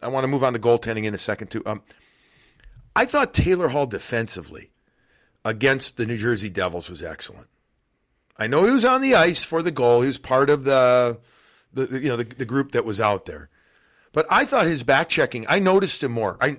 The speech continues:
a lot more than I did in some other games. I, I thought that his back check, his effort, his, uh, his, his inside play, I don't know. I just thought l-,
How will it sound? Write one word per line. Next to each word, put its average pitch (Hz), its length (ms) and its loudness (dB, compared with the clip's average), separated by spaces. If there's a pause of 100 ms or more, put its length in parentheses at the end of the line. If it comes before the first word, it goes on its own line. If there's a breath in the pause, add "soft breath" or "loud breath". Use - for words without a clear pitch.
a 107 60 -6
lot 147 240 2
more 123 180 2
than 117 140 -6
I 110 80 0
did 113 280 -2 (120)
in 110 240 -14
some 120 180 -6
other 110 160 0
games. 107 240 -4
I, 143 180 2
I 131 140 0
thought 156 300 0
that 110 180 -6 (560 soft breath)
his 117 160 -8
back 143 240 2
check, 170 280 0
his 127 180 -4
effort, 151 380 0
his, 120 180 -8 (120)
uh, 139 200 0
his, 135 600 -4
his 160 220 0
inside 170 480 0
play, 156 380 2 (400 soft breath)
I 180 80 2
don't 226 80 2
know. 214 180 0
I 170 80 4
just 185 220 -6
thought 190 260 2
l-, 160 180 -8